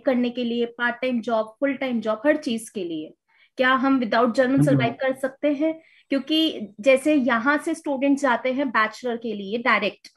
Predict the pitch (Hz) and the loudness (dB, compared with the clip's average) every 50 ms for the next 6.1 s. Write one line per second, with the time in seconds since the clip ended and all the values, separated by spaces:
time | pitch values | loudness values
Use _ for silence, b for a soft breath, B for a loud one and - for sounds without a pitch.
0 | _ _ _ _ _ _ _ - - - 294 294 302 339 370 - - 302 302 285 | _ _ _ _ _ _ _ -6 -2 2 4 4 6 6 4 2 2 2 2 4
1 | 233 294 285 285 277 262 269 262 254 247 240 240 247 233 214 233 226 220 220 - | 4 2 2 2 2 2 2 2 2 0 0 -2 -4 -4 -2 -4 -4 -4 -6 -6
2 | 240 226 214 196 190 190 208 254 262 233 214 214 220 226 - - 311 302 302 302 | -6 -6 -4 -4 -4 -2 -2 0 0 2 2 2 2 0 0 -2 -2 0 0 0
3 | 285 262 269 262 - 240 202 190 - - 190 262 262 277 311 302 - - 254 226 | 0 0 0 0 0 -2 -4 -4 -6 -6 -4 -4 -2 -2 -4 -4 -6 -6 -4 -2
4 | 254 269 277 277 277 262 254 254 254 269 269 277 277 - - 254 247 247 254 220 | 0 0 0 -2 -2 -4 -6 -4 -4 -4 -4 -4 -6 -6 -4 -4 -2 -2 -2 -2
5 | 233 226 208 214 220 226 220 - 247 190 190 190 196 202 - 214 185 165 165 165 | -2 -4 -4 -4 -4 -6 -4 -4 -6 -6 -4 -6 -8 -8 -10 -10 -10 -10 -10 -12
6 | 170 | -14